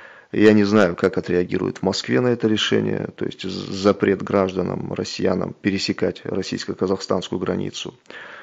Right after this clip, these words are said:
А я думаю, что это именно запрет, потому что загранпаспорт в России — это довольно дорогое удовольствие, по-моему, пять тысяч рублей стоит сегодня.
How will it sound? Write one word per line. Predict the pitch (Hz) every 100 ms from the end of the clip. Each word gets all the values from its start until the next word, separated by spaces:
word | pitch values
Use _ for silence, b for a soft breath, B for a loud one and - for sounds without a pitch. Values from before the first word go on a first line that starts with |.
| B
А | 85
я | 95 98
думаю, | 92 98 92 90
что | - -
это | 92 -
именно | - 107 95 90
запрет, | 92 - 113 127 123 - -
потому | - - 92 90
что | - - 92 90 85 - - - - - - - - - -
загранпаспорт | 101 95 101 101 - 104 - 95 -
в | 92
России — | 98 - - 98
это | 92
довольно | 92 95 95 90
дорогое | 101 98 98 120 117
удовольствие, | 107 104 101 101 - - 95
по-моему, | 92 95 95 95 95
пять | - 92 -
тысяч | 104 -
рублей | - 98 117
стоит | 117 - 107 101 - 101
сегодня. | - 101 101 - -